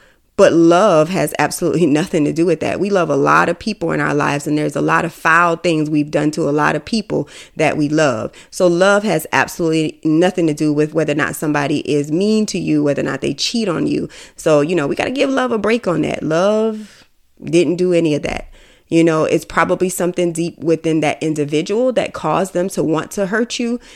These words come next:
in the way that they did. But love is not to blame for it. So, you know, keep those things in mind. So,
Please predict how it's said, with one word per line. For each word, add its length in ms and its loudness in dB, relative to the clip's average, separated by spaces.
in 140 2
the 80 4
way 160 2
that 160 -6
they 160 0
did. 420 -2
But 180 4
love 400 2
is 120 2
not 240 0
to 100 -2
blame 340 0
for 260 -4
it. 260 -10
So, 720 2
you 140 0
know, 140 -2
keep 280 -6
those 240 2
things 280 -2
in 120 -2
mind. 400 -4
So, 400 -4